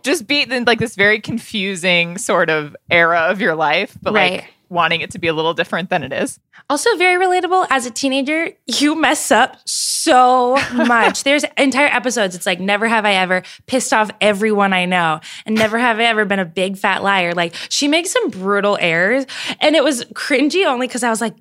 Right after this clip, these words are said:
Speaker 2: "God, like, I've been there and I've done that." And it's true. As a teenager, you just fucking fumble your way through your days. And I think she did that in a really charming but relatable way. She makes a lot of
Speaker 1: Absolutely.
Speaker 2: mistakes, but it's all
Speaker 1: You gotta
Speaker 2: all
Speaker 1: do
Speaker 2: works
Speaker 1: it.
Speaker 2: on them.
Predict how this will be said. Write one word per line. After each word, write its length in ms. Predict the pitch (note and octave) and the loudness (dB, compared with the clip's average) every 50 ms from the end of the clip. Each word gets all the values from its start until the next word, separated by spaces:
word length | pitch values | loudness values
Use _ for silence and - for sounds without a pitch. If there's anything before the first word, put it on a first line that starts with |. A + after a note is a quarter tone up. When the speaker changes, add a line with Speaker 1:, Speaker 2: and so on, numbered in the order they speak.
| _ - | _ -8
Speaker 2:
"God, 500 | - G#3 G#3 G3+ G3 G3 F#3+ G#3 A3 - | -2 0 2 4 4 4 4 2 2 4
like, 280 | B3+ A#3+ G#3 F#3+ - - | 4 2 2 2 0 0
I've 320 | G3 G#3 G3 G3 F#3+ F3 | 0 2 2 0 -2 0
been 240 | - G3 F3+ F#3 G3 | 0 0 2 4 2
there 180 | G#3+ A3+ A3+ A3 | 2 4 2 2
and 100 | G#3+ G3+ | 2 0
I've 180 | G3 F#3 E3+ | -2 -4 -4
done 220 | - F#3 F3+ F#3 G3+ | -2 -2 -2 0 0
that." 280 | G#3+ A#3+ C#4 D4+ - - - - - - - - | 0 0 0 -2 -4 -10 -18 -20 -20 -14 -6 -2
And 120 | D4 E4+ | 0 0
it's 120 | F#4+ F#4 - | 0 -2 -2
true. 220 | - - G4 C4+ - - | 0 0 0 0 0 -2
As 160 | C4+ D4+ - | -2 -2 -2
a 40 | G#4+ | -6
teenager, 440 | - - F4+ E4+ F#4 G#4 G4 G#4+ A4 A#4 A#4+ A4 - E4+ - | -6 -4 -4 -2 -2 -2 2 2 4 4 2 0 -2 -6 -6
you 100 | F#4 F4 - | -6 -6 -6
just 320 | - F4 G4 - - - | -8 -10 -8 -10 -10 -12
fucking 320 | - - - - - B3 B3 C5 - _ _ - | -12 -14 -12 -4 -2 -2 -2 -2 -6 _ _ 0
fumble 420 | B3+ B3+ C#4+ D4 C#4+ D4 C#4+ C4+ | 2 2 2 2 2 2 4 4
your 200 | B3+ G#3+ B3+ B3+ | 4 2 0 0
way 340 | A3 G3 G#3 G3 G3 F#3+ G3 | 2 2 2 4 4 2 0
through 380 | G#3 - A#3+ A3 G#3 G3+ - - - | -2 -4 -4 -4 -2 -4 -6 -8 -8
your 160 | G3 G#3+ G3+ | -6 -6 -4
days. 440 | E3+ F#3 E3 E3 F3 F#3+ A#3 A#3 - - - - - - - - - - | -2 -2 -2 -2 -2 -2 -4 -6 -8 -12 -14 -14 -12 -12 -12 -12 -10 -4
And 160 | - C4 C4+ | 0 0 2
I 100 | C4 C4 | 2 0
think 420 | A#3 - - - C4+ C4+ C#4 C#4+ C#4 | -2 -4 -4 -2 0 0 0 0 -2
she 300 | - - - - A#3 A#3 | -4 -6 -4 -4 -4 -4
did 200 | G3+ A#3 A3+ G#3 | -4 -4 -2 0
that 160 | G#3 G#3 A#3 | 0 2 2
in 120 | C#4 C4 | 2 2
a 60 | C#4 | 2
really 220 | G#3+ A3+ B3 B3+ B3 | 0 0 -2 -2 -2
charming 680 | B3+ - - A3 F3 F3 F3+ F#3 F#3+ G3 G3+ G3 F#3+ | -4 -4 -2 0 0 0 0 -2 -4 -4 -4 -4 -2
but 240 | - F3 E3 - - | -2 -2 -2 -2 -2
relatable 560 | F3+ F3 E3+ E3+ D#3+ D#3+ E3 E3+ - F3+ E3 | -4 -4 -4 -4 -6 -6 -8 -8 -8 -8 -8
way. 340 | E3+ - - - - G3+ G3 _ | -6 -6 -6 -6 -6 -8 -12 _
She 140 | - - B3+ | -8 -4 -2
makes 160 | C#4+ F4 C#4+ | 0 0 2
a 60 | - G3+ | 2 2
lot 200 | B3 A#3 A3 G3 | 4 4 4 4
of 60 | G3 G3 | 2 0
Speaker 1:
Absolutely. 0 | |
Speaker 2:
mistakes, 480 | G3 - - F3+ D#3+ D3+ - - - | -2 -2 -2 -2 -4 -4 -4 -8 -14
but 180 | - - F3 E3+ | -10 -8 -6 -4
it's 180 | - F#3+ F#3+ | -4 -4 -2
all 420 | - G3 F3+ F3 E3+ E3+ F#3+ F#3+ _ _ _ _ _ - | -2 0 0 0 -2 -4 -6 -12 _ _ _ _ _ -8
Speaker 1:
You 80 | G#3 - | -2 2
gotta 180 | A3 A3 A3 | 2 4 4
Speaker 2:
all 60 | G#3+ | 4
Speaker 1:
do 60 | F#3 A#3+ | 2 2
Speaker 2:
works 80 | D4 | 2
Speaker 1:
it. 60 | A3+ | 0
Speaker 2:
on 60 | A#2+ G#2+ | 0 -2
them. 200 | A2 - F#3+ | -6 -12 -14